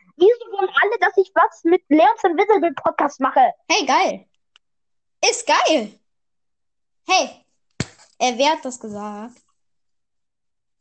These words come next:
Speaker 2: Hä? Also, haben andere das gesagt, dass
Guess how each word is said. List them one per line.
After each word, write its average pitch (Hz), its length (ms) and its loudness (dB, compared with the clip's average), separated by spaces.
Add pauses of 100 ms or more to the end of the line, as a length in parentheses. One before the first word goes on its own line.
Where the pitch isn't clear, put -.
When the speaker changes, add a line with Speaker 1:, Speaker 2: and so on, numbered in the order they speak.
(280)
Speaker 2:
Hä? 233 240 -4 (300)
Also, 240 260 -4 (3000)
haben 294 220 -2 (100)
andere 370 380 -2
das 285 220 -2
gesagt, 262 420 -6
dass 262 200 -4